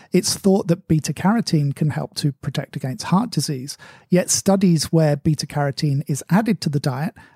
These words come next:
haven't shown benefits. So he comments that perhaps it's because beta carotene doesn't occur on its own in plants. Over four hundred different molecules are always present where you find beta carotene.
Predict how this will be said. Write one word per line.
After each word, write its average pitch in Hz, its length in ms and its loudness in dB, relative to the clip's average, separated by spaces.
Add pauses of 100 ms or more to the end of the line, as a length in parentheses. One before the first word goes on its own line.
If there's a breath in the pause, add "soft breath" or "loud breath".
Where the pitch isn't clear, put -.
haven't 165 360 2
shown 135 460 -2
benefits. - 680 -2 (320 loud breath)
So 190 200 4
he 180 140 4
comments 254 460 2
that - 160 -4
perhaps 208 400 -2
it's 180 140 0
because - 440 0 (480 soft breath)
beta 196 300 4
carotene 165 800 2
doesn't 170 360 2
occur 143 400 -2
on 151 140 0
its - 220 -6
own 139 180 0
in 135 120 -10
plants. 170 460 -2 (300 loud breath)
Over 170 220 4
four 208 380 2
hundred 165 280 2
different 143 320 -2
molecules 156 680 0 (120)
are 165 180 0
always 147 460 2
present 165 580 0 (340 soft breath)
where 147 280 2
you 151 180 2
find 139 460 -2
beta 131 200 -8
carotene. 170 600 -2